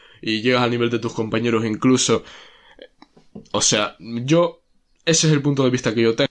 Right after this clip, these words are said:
Y no creo que pueda haber gente que, que le guste implantar esta medida con carácter general, porque tiene que implantarse esta medida en casos específicos. Es que no entiendo por qué todas estas reformas son en, en carácter general,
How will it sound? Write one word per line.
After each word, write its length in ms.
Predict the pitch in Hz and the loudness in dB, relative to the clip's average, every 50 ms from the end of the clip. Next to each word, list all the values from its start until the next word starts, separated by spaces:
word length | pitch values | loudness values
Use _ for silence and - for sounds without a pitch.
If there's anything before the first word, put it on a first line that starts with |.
| _ _ | _ _
Y 100 | - 113 | -2 0
no 100 | 131 143 156 | 2 4 4
creo 180 | 165 160 151 | 4 4 4
que 60 | 156 147 | 4 2
pueda 160 | 143 151 147 | 2 4 4
haber 180 | 143 139 135 131 | 4 4 4 2
gente 260 | 143 151 147 143 120 | 2 0 0 0 0
que, 200 | 127 131 127 - | 2 0 0 0
que 380 | - 120 110 104 - - - _ _ _ _ _ _ _ _ _ _ | 0 -2 -2 -2 -2 -4 -10 _ _ _ _ _ _ _ _ _ _
le 180 | - 107 107 113 | -4 -2 0 2
guste 300 | 123 135 143 - - 156 | 2 2 2 2 0 0
implantar 460 | 151 143 139 139 131 131 131 143 139 | 0 2 2 2 2 2 2 2 0
esta 200 | 135 135 - 123 | 0 0 0 0
medida 320 | 127 123 127 135 156 170 | 2 4 4 4 4 2
con 160 | 156 151 143 127 | 2 0 0 0
carácter 380 | 127 127 127 123 - 120 113 | 2 2 0 0 0 -2 -2
general, 460 | 120 107 110 117 139 170 180 156 - | -2 -2 -2 0 2 2 2 0 0
porque 460 | - 120 107 - - 104 92 117 - _ _ _ _ - - - _ _ _ _ _ _ _ _ _ _ _ _ _ _ _ _ _ _ _ _ _ _ _ - | -4 -6 -6 -4 -2 -2 -2 -4 -6 _ _ _ _ -20 -20 -20 _ _ _ _ _ _ _ _ _ _ _ _ _ _ _ _ _ _ _ _ _ _ _ 0
tiene 240 | 147 147 147 160 | 2 2 2 2
que 320 | 156 160 165 160 - - _ _ _ _ - | 2 0 0 -2 -4 -10 _ _ _ _ -4
implantarse 640 | - 170 160 151 - 151 143 135 143 160 160 156 - | 2 2 4 4 4 2 2 2 2 2 0 0 0
esta 160 | 147 151 165 147 | -2 0 0 2
medida 320 | 156 147 151 165 165 143 | 2 4 4 4 2 2
en 140 | 127 131 131 | 0 -2 0
casos 320 | 120 139 139 - - 139 135 | 0 0 0 2 2 0 0
específicos. 760 | 127 - - 117 - - 170 170 - - 107 - - 95 | 0 -2 -2 -2 0 0 0 0 -2 -4 -8 -8 -8 -8
Es 60 | 92 - | -6 -4
que 80 | 110 | -4
no 80 | 107 113 | -4 -2
entiendo 300 | 135 143 180 175 175 156 | 0 0 0 2 2 2
por 100 | 156 135 | 0 0
qué 80 | 143 | 0
todas 260 | 139 143 131 123 123 123 | 0 0 0 0 0 0
estas 220 | - - 107 104 | -2 -2 -4 -4
reformas 340 | 92 85 - 135 151 151 139 | -4 -4 -2 -2 -2 -2 -2
son 160 | - 139 135 | -2 -2 -2
en, 180 | 127 117 - 120 | -4 -6 -6 -8
en 100 | 117 110 | -8 -6
carácter 380 | - 110 117 113 - 120 110 107 | -4 -2 -2 -2 -2 -4 -4 -4
general, 480 | 101 101 104 110 131 151 170 185 - | -6 -6 -4 -2 0 0 0 -2 -4